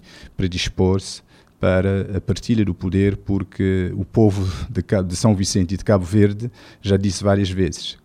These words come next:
queremos maiorias, maiorias absolutas sim, mas não maiorias absolutas eleitas, maiorias absolutas construídas,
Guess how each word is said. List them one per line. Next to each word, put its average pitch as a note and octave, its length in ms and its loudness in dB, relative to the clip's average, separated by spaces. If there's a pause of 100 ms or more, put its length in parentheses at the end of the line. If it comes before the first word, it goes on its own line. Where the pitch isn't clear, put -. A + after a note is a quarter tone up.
(100)
queremos A#2 720 2 (480)
maiorias, A2+ 420 4 (280)
maiorias G2+ 320 6
absolutas A2+ 580 0
sim, G2 160 -8 (160)
mas F#2 180 -2
não A#2+ 240 2
maiorias A2 460 2
absolutas G#2 720 -2 (360)
eleitas, F#2 680 2
maiorias G2+ 340 4
absolutas G#2 540 -2
construídas, F#2+ 880 -2